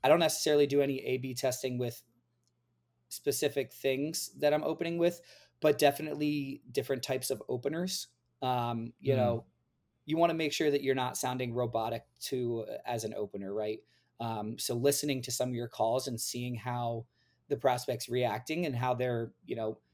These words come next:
Speaker 1: what I, I know you're familiar with Josh Braun, um, what he calls the, the
Speaker 2: Mm.
Speaker 1: zone of resistance.
Speaker 2: Yep.
Speaker 1: Um, the, 'cause, so kinda seeing that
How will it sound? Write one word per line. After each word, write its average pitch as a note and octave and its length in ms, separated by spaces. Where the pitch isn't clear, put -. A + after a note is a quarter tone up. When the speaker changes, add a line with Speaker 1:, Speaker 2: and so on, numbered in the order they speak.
Speaker 1:
what B2+ 260
I, C3 160
I C3 40
know C3 120
you're B2 300
familiar B2+ 380
with A#2 120
Josh A#2 360
Braun, B2 400
um, B2 260
what B2 120
he B2 100
calls A#2+ 320
the, B2 220
the C3 80
Speaker 2:
Mm. - 20
Speaker 1:
zone C3 260
of A#2+ 120
resistance. B2+ 720
Speaker 2:
Yep. B2 200
Speaker 1:
Um, - 180
the, D3 140
'cause, C3+ 240
so C#3 120
kinda D3+ 240
seeing D3 460
that C#3 300